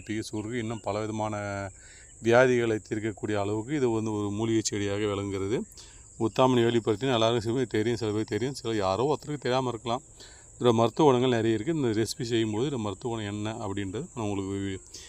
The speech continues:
வீடியோ சொல்றேன் பாருங்க. இவ்வளோ தாங்க பேசினோன்ட்டு இப்போ ஒரு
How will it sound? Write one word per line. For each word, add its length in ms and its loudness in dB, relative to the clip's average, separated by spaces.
வீடியோ 220 8
சொல்றேன் 360 0
பாருங்க. 300 -4
இவ்வளோ 220 2
தாங்க 180 -2
பேசினோன்ட்டு 420 -6
இப்போ 140 -4
ஒரு 80 0